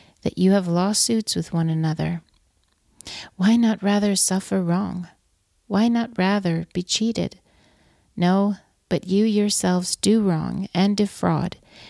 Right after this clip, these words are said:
and that against your brothers. Or do you not know that the unrighteous will not inherit the kingdom of God? Do not be deceived. Neither fornicators,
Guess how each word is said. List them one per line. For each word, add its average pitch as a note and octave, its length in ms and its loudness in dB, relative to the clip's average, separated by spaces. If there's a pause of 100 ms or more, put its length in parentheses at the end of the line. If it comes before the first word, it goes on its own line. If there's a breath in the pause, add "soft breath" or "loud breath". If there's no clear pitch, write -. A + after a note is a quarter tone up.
(160 loud breath)
and E3 200 4
that F#3 260 2
against E3+ 480 0
your D#3+ 80 2
brothers. - 640 -2 (1120 loud breath)
Or F#3 80 4
do F3+ 140 2
you G3+ 320 4
not F#3 240 2
know D#3+ 420 0 (160)
that F3 180 0
the - 140 0
unrighteous F3 840 0
will E3+ 120 0
not E3 420 0 (140)
inherit F3+ 800 -2
the - 80 -4
kingdom E3 440 -2
of F3+ 200 -2
God? G3+ 400 -4 (1120 soft breath)
Do G3+ 160 4
not A3+ 320 0
be G#3 180 2
deceived. F3+ 760 0 (600)
Neither G#3 360 4
fornicators, F3 1000 0